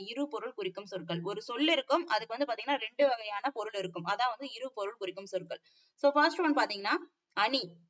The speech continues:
அணி என்பதன் பொருள் என்னன்னு சொல்லி பாத்தீங்கன்னா, அழகு, அணிகலன். So, அணி என்பதன் பொருள் அழகு,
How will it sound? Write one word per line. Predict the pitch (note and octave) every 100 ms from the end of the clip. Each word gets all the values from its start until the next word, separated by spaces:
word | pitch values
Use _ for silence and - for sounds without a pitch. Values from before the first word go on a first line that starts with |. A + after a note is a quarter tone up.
| _ _
அணி | G3+ B3+ D#4+ G4
என்பதன் | E4+ C#4 B3+ B3+ B3+
பொருள் | A#3+ B3
என்னன்னு | A3+ A3+
சொல்லி | A#3 G#3
பாத்தீங்கன்னா, | G3 F#3+ G3 E4 F4
அழகு, | - G3+ A3+ C4 C#4 F4+ - _
அணிகலன். | - G3 G#3 G3 F3+ E3+
So, | - G3+
அணி | F#3+ A3+ D4+
என்பதன் | D#4 B3+ A3 G#3 G3+
பொருள் | G#3 B3+ F#4 -
அழகு, | G3+ G3+ A#3+ C4